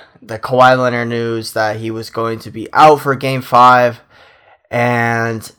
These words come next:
later reports were saying that it could possibly be an A C L injury.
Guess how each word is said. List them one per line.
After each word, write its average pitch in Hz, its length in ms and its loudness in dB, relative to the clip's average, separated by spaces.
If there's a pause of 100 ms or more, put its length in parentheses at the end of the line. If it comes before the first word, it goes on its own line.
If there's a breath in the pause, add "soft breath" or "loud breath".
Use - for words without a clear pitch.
later 127 300 -2
reports 123 800 -4
were 120 160 -12
saying 117 340 -6
that 110 160 -6
it 113 140 -10
could 117 160 -8
possibly 120 420 -4
be 113 160 -8
an 110 80 -10
A 110 180 -8
C 117 220 -8
L 131 220 2
injury. 131 640 -4